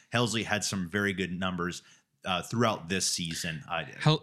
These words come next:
Speaker 1: po-,
Speaker 2: Hel-,
Speaker 1: postseason was different.
Speaker 2: Helsley was the one guy who was a bit of a threat to, I think Nolan was a threat to Diaz, but I think Helsley could have gotten in over Class A
Speaker 1: Mm-hmm, mm-hmm.
Speaker 2: in that first team.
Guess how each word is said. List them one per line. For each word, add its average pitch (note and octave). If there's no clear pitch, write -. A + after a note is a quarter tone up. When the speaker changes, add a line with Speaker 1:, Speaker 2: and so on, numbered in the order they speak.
Speaker 1:
po-, C3+
Speaker 2:
Hel-, D#3+
Speaker 1:
postseason C3+
was G2+
different. F2+
Speaker 2:
Helsley F3
was E3+
the C#3
one C3+
guy B2
who B2+
was B2
a A#2+
bit B2
of B2
a A#2+
threat A#2+
to, -
I C#3+
think F3+
Nolan D3
was D3+
a C#3
threat C#3
to C3+
Diaz, B2+
but C3+
I B2+
think D3
Helsley C3
could C3+
have B2+
gotten B2+
in B2+
over A#2+
Class B2
A A#2+
Speaker 1:
Mm-hmm, -
mm-hmm. F2+
Speaker 2:
in C#3+
that B2
first -
team. C3